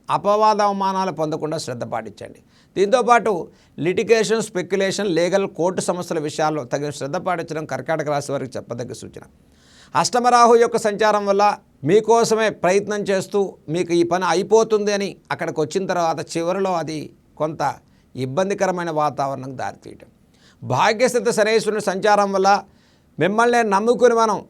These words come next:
ఆర్థికంగా సహాయం కోసం ఎదురు చూస్తూ ఉండగా చివరి నిమిషంలో అది జరగకుండా ఇబ్బంది పడటం.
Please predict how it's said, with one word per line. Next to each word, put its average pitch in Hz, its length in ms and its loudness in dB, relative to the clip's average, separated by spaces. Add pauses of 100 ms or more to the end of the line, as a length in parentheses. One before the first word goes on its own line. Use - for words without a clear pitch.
(200)
ఆర్థికంగా 202 680 4
సహాయం 196 460 4
కోసం 180 300 -4
ఎదురు 180 320 0
చూస్తూ 190 240 -4
ఉండగా 165 240 -4
చివరి 190 380 -4
నిమిషంలో 170 520 -4 (160)
అది 127 120 -10
జరగకుండా 135 720 -8 (140)
ఇబ్బంది 113 300 -12
పడటం. - 280 -20